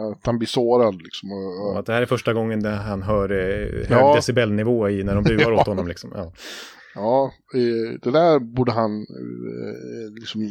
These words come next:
Speaker 1: göra någonting åt. För det, det är ingen sympatiskt. Liksom.
Speaker 2: Nej, och han är tjugofem bast nu. Liksom. Det är mitt i prime.
Speaker 1: Ja, han var tvåa när McDavid var etta. Och det var ju snack om vem är bäst av dem. Så här. Just nu är det ju ingen snack om vem som var jackpot där.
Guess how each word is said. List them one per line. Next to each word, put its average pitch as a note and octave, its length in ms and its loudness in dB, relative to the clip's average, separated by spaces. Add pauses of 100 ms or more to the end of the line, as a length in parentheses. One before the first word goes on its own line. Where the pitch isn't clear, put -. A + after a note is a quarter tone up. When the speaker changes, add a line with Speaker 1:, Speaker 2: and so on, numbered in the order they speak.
(120)
Speaker 1:
göra B2+ 180 2
någonting A#2+ 260 0
åt. A#2+ 380 0
För - 160 -6
det, C3 340 0
det C#3 80 4
är C#3+ 40 4
ingen C#3+ 140 2
sympatiskt. - 880 -2
Liksom. - 240 -10
Speaker 2:
Nej, E2+ 200 -2
och F2+ 60 -4
han G#2+ 140 0
är D3 140 6
tjugofem E3 420 0
bast F3 240 2
nu. F#2+ 120 -4
Liksom. - 280 -12 (140)
Det C#3 300 -2
är C#3 40 -2
mitt C#3 240 -6
i C3+ 60 -2
prime. A#2 320 0 (160)
Speaker 1:
Ja, G#2 260 -8 (160)
han C#3+ 120 0
var F#3+ 80 4
tvåa D#3+ 380 -4
när A2+ 160 0
McDavid A#2+ 640 0
var G#2+ 120 -2
etta. - 320 -2
Och G2+ 140 -4
det A#2 220 -2
var B2 200 0
ju A#2+ 60 0
snack B2+ 320 -4
om A2 100 -2
vem B2 220 2
är A2+ 40 2
bäst C3+ 300 0
av G#2 100 0
dem. F2 140 -10
Så - 140 -6
här. F2+ 100 -10
Just A#2 260 -4
nu D#3 200 2
är C3+ 40 4
det A#2+ 60 2
ju A#2 80 -2
ingen A#2 120 -4
snack - 300 -6
om G#2 220 -2
vem G2+ 180 -4
som G#2 140 -8
var G#2+ 80 -2
jackpot G#2+ 500 -2
där. C3+ 160 0